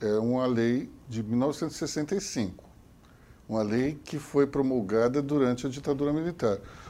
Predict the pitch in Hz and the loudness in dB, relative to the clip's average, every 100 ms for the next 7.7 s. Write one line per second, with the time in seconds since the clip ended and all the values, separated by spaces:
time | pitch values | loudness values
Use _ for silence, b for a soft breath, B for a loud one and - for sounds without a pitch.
0 | - 180 - 117 104 107 123 170 226 - | -8 0 2 4 2 0 2 2 2 2
1 | 180 190 175 147 151 - 190 190 170 - | 2 2 0 0 -2 -2 -2 0 -2 -2
2 | 135 131 135 165 160 143 135 156 156 131 | 0 0 -2 -4 0 4 4 4 0 -2
3 | 135 160 147 117 90 B B B B - | 0 2 4 2 0 B B B B -10
4 | 104 113 107 120 117 120 117 113 107 - | -4 -2 2 2 2 0 2 0 -2 -6
5 | - 113 110 110 104 98 - - - 123 | 0 2 4 4 2 -2 -12 -20 -4 -2
6 | 113 127 - 135 131 139 - 156 151 147 | 0 -4 -2 0 2 0 0 2 0 0
7 | 139 - 170 175 127 135 | -2 0 0 0 2 4